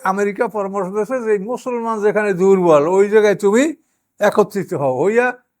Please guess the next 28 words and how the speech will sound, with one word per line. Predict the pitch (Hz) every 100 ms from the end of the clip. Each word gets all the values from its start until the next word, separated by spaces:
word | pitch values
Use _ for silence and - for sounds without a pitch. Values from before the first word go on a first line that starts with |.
| 226
দুই | 233 247
একটা | 240 240 233
গ্রাম | 226 226 220 214 214 _ _ _ 175
দখল | 220 214 196
করিয়া | 185 202 214
বাড়ি | 190 175
করবা, | 156 143 131 143
দুই | 196 233
একটা | 226 233
গ্রাম, | 208 202 196
এক | 208 190
গ্রাম, | 214 214
দুই | 202 208
গ্রাম | 208 208
করে | 180 208 202
আস্তে | 190 -
আস্তে | 185 170 196 - _ _ _ 160
ভাঙ্গিয়ে | 175 196 190
চুরিয়ে | 202 185
ওদেরকে | 190 185 180
তাড়াবা, | 185 202 208 240 269
আর | 196 185
ইহুদিদের | 180 180 190 190 185 -
দালান | 175 175 170
কোঠা, | 180 196
ইহুদি | 208 190 180
বসতি | 160 151 160 139
করবা।" | - 151 123